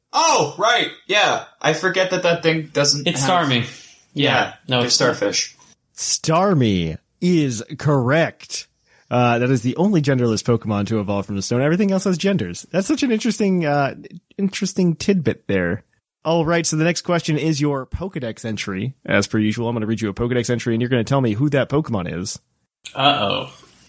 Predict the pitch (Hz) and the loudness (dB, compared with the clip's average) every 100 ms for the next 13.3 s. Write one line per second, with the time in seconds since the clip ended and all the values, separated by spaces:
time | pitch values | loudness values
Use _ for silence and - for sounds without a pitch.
0 | - - 110 117 110 143 147 143 151 156 | -14 -4 -2 0 -2 0 -2 0 0 2
1 | 190 185 202 185 156 165 143 135 143 165 | 0 0 0 0 2 2 2 2 2 2
2 | 156 151 135 147 143 143 135 127 123 123 | 2 2 2 0 0 0 0 0 0 2
3 | 120 113 110 113 113 131 131 117 - - | 2 0 -2 -4 -2 0 0 0 -6 -18
4 | - 131 127 117 - 123 107 104 110 113 | -8 -2 0 -2 -2 -4 -2 -4 -4 -6
5 | _ _ _ - - 156 135 147 135 170 | _ _ _ -4 0 2 2 0 2 2
6 | 247 247 - 208 202 196 185 165 117 113 | 2 0 0 0 0 -2 -4 0 0 -2
7 | 92 98 104 180 175 185 - 185 185 156 | -4 -6 -2 0 2 0 0 2 2 2
8 | 135 131 143 180 - - - - - - | 0 2 2 2 -2 -8 -8 -10 -6 0
9 | 131 120 160 185 151 131 113 110 92 - | 2 2 2 2 2 2 2 0 0 -4
10 | - - - 120 117 - 123 151 165 247 | -8 -8 0 4 4 2 -2 -2 0 -2
11 | 226 220 190 180 165 - 180 180 170 151 | -2 -2 0 0 -2 -2 -2 0 2 2
12 | 160 180 - - 131 - 113 98 101 95 | 2 0 -2 0 -2 2 0 2 0 -2
13 | 92 - - | -2 -6 -8